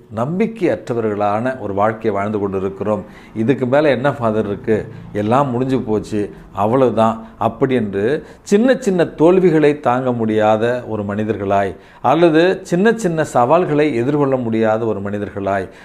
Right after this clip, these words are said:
ஒரு சிறு நோய் வந்து விட்டாலே எல்லாம் முடிந்து போய் விட்டதோ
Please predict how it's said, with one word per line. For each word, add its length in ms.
ஒரு 200
சிறு 340
நோய் 380
வந்து 280
விட்டாலே 640
எல்லாம் 460
முடிந்து 320
போய் 240
விட்டதோ 520